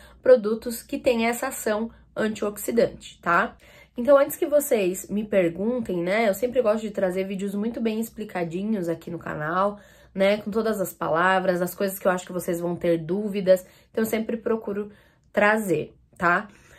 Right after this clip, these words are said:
Então, vamos falar sobre os ácidos graxos que eu comentei no início do vídeo.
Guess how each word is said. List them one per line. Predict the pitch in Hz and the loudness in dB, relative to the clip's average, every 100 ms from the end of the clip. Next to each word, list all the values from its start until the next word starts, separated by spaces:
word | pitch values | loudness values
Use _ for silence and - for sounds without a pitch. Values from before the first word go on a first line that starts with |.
| - - | -20 -2
Então, | 233 240 277 254 262 269 269 - | -2 6 8 8 6 2 0 2
vamos | 226 262 277 | 2 2 2
falar | 233 220 233 | 4 4 4
sobre | 254 220 220 226 220 | 2 0 2 0 0
os | - 226 202 | 0 0 4
ácidos | 185 214 240 202 208 | 2 2 -2 -4 -2
graxos | 185 180 175 196 - 151 | 2 4 4 0 -8 -6
que | 180 | -6
eu | |
comentei | 185 180 180 185 190 | -2 -2 -2 0 0
no | 202 | 0
início | 190 185 - | -4 -6 -6
do | 220 | -6
vídeo. | 214 147 - | -4 -4 -6